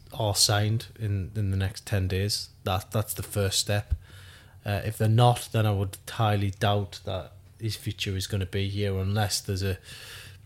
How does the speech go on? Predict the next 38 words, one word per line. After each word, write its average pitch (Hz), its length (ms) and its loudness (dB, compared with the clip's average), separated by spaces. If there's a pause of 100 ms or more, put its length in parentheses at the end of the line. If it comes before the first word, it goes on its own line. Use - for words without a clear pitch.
(140)
series 117 520 6
of 101 200 2
written 107 240 2
assurances, 107 920 2 (480)
uh, 98 240 0 (720)
put - 260 0
into 104 160 0
the 104 100 0
contract 101 680 0
and 101 300 -2 (500)
ways 101 440 4
that - 300 -2
he 107 140 -2
can 98 360 -2 (100)
potentially 98 520 -2
get 92 200 -2
out 92 260 0
if, - 340 -4 (440)
if 110 160 0
things 98 300 0
aren't, 92 280 0 (280)
you 117 80 4
know, 104 100 6
if 104 180 2
promises 101 460 4
aren't 98 220 0
delivered. 98 400 0 (440)
I - 40 -20
think 110 140 2
it's 90 80 -2
very 95 260 2
complicated. 104 560 0
I 101 60 2
think 98 220 -2
that 98 320 -4
there's 98 160 0
a 98 80 4
la-, 98 220 0